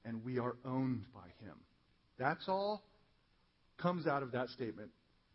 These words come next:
"Let us make man in our image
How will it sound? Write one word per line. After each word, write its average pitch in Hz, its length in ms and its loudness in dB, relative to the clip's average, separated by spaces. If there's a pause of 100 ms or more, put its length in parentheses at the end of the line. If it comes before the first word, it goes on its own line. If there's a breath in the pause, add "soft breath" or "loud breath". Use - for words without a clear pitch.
(280)
"Let 123 280 0 (120)
us 113 220 -6 (160)
make 110 480 -6 (720)
man 107 480 -8 (160)
in 113 220 -8 (100)
our 104 320 -4
image 92 520 -12